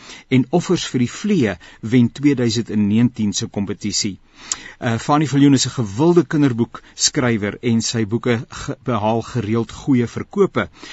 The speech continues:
En hierdie boek is die eerste kinderboek uit Lapa Uitgewers se nuwe druknaam, Luka, wat fokus op geestelike fiksie en nie-fiksie. Ons gesels met die man,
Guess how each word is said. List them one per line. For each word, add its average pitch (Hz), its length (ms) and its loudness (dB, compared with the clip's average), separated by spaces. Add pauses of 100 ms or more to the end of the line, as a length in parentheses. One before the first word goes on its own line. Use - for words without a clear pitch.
(120)
En 110 140 -2
hierdie 151 200 2
boek 156 180 0
is 135 140 -2
die 120 140 -2
eerste 190 420 -2
kinderboek 135 520 2 (220)
uit 117 200 -2
Lapa 127 480 -2
Uitgewers 120 600 -2
se - 200 -4
nuwe 104 260 0
druknaam, 170 640 -2
Luka, 160 500 0 (320)
wat 110 160 -4
fokus 127 440 0
op 98 100 -6
geestelike 165 640 -2
fiksie 113 520 -2 (260)
en 110 360 2 (100)
nie-fiksie. 104 720 -4 (380)
Ons 175 240 6
gesels 131 460 2
met 123 120 4
die 110 100 4
man, 104 280 2